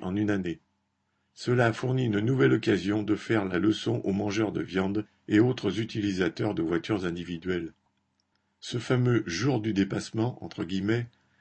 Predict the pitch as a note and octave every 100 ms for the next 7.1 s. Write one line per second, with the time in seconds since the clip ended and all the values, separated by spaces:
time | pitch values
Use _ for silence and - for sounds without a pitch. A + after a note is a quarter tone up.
0 | _ A2 G#2+ C#3+ C#3+ C3+ C3 B2 - A#2
1 | B2+ B2+ C3 B2+ G2+ G#2 G#2+ G#2+ G2 G2
2 | G#2 - - G2 F#2 F#2 B2 - C#3+ C3+
3 | _ _ _ F2+ A2 G#2+ A#2 G#2 - A2
4 | - - G#2+ F#2+ E2+ F2 - - A2 A2
5 | - _ _ _ _ A2+ A2 B2+ - D3
6 | A#2 G2 A#2 - A2 G#2 - G2+ - F#2+
7 | A2